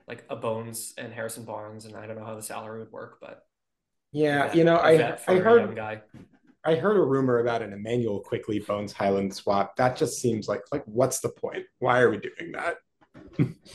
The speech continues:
Speaker 1: Yeah, I don't know. Well, let's, we'll get to Dan's beloved Knicks at the end. Uh,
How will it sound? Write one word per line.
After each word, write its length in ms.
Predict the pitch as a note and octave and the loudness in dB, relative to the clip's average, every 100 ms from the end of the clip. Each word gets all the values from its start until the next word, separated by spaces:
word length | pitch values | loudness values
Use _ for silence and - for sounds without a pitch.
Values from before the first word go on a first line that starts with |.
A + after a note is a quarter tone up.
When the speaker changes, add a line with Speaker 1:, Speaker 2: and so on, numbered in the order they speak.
| - - - | -16 -14 -12
Speaker 1:
Yeah, 180 | A2+ A2 - | -12 -12 -16
I 100 | A#2+ | -14
don't 100 | A2 | -12
know. 120 | A2 - | -12 -6
Well, 240 | D3 C#3+ | -2 0
let's, 240 | D3+ D3+ - | -2 -4 -4
we'll 140 | D3+ C#3+ | -4 -2
get 140 | C3 | -2
to 220 | D#3 C3+ - _ _ - | -4 -6 -8 _ _ -12
Dan's 240 | A#2+ A2 | -10 -10
beloved 380 | - A#2+ A2+ A#2 | -12 -14 -14 -14
Knicks 260 | A2+ - | -14 -14
at 80 | A#2+ | -16
the 160 | - - | -18 -18
end. 180 | G#2+ - _ _ _ _ _ _ _ - | -20 -20 _ _ _ _ _ _ _ -14
Uh, 340 | - C2 A1 | -14 -14 -18